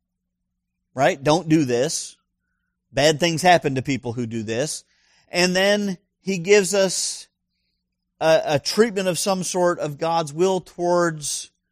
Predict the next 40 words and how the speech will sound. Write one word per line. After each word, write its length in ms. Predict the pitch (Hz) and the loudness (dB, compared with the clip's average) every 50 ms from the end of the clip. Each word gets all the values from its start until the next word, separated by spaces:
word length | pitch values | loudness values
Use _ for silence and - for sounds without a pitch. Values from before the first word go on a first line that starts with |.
| _ _ _ _ _ _ _ _ _ _ | _ _ _ _ _ _ _ _ _ _
the 120 | - 160 143 | -2 -2 -2
people 360 | - - 185 170 - 175 170 | 0 0 -2 0 0 -2 -2
that 120 | 165 170 | 0 0
he's 200 | 165 165 160 151 | -2 -2 -4 -4
come 260 | - - 165 151 147 147 | -6 -6 -6 -6 -4 -6
to 60 | 151 | -6
minister 460 | 165 190 196 190 170 - - 127 113 | -6 -6 -6 -6 -8 -8 -8 -8 -8
to. 280 | - 120 110 92 - - _ _ _ _ _ _ _ _ _ _ _ - - _ - | -8 -8 -10 -12 -12 -18 _ _ _ _ _ _ _ _ _ _ _ -20 -20 _ -2
If 200 | 147 143 - - | -2 -2 0 0
you 100 | 180 170 | 0 2
look 240 | 165 185 180 - 170 | 2 2 2 0 -2
back 280 | 180 180 190 190 - | -2 0 0 -2 -4
through 640 | - - - 196 214 220 202 175 170 170 175 170 165 - _ _ _ _ _ _ | -8 -6 -2 0 2 6 6 6 6 6 4 2 -2 -6 _ _ _ _ _ _
his 260 | - 170 175 156 156 | -2 0 0 0 0
ministry, 520 | 175 190 214 214 - - - 131 120 113 | -2 -2 -2 -2 -4 -4 -4 -2 -2 0
when 180 | 120 123 131 135 | 0 -2 -2 -2
we 140 | 139 143 143 | -2 -2 0
go 200 | 147 151 151 151 | 2 2 2 2
to 160 | - - 165 | 0 -4 -4
the, 180 | 147 151 147 139 | -2 0 0 0
the 140 | 135 135 | -2 -6
Sermon 340 | - - - 170 170 165 165 | -8 -6 -4 -4 -4 -2 -2
on 120 | 165 160 156 | -2 -2 -2
the 80 | 160 | -2
Mount, 300 | 165 196 196 151 117 - _ _ _ _ _ | -4 -2 -2 -2 -4 -6 _ _ _ _ _
he 140 | - 135 127 | -4 -4 -2
talks 360 | - 151 139 143 147 - - | 0 2 2 2 2 0 -2
about 280 | 185 147 156 156 151 151 | -2 2 2 4 4 4
all 180 | 151 160 160 | 4 2 2
of 100 | 160 151 | 0 -2
the 80 | 156 156 | -4 -4
different 360 | 147 170 160 - 170 147 - | -2 -4 -4 -4 -6 -8 -6
things, 480 | 185 190 202 190 175 160 156 135 - - _ _ _ _ _ | -6 -6 -6 -6 -6 -8 -10 -10 -12 -14 _ _ _ _ _
the 100 | 139 135 | -6 -4
different 320 | 135 151 147 147 156 156 156 | -2 -2 -2 -2 -2 -2 -2
aspects 420 | 156 151 - - 165 151 - - | -2 -2 -4 -4 -6 -6 -6 -8
of 80 | 151 143 | -4 -2
the 100 | 156 156 | -2 0
law. 400 | 160 175 175 160 135 113 110 110 | 4 4 6 6 6 4 2 -2
Don't, 340 | 110 120 123 131 143 143 | -2 -2 -2 -2 -4 -6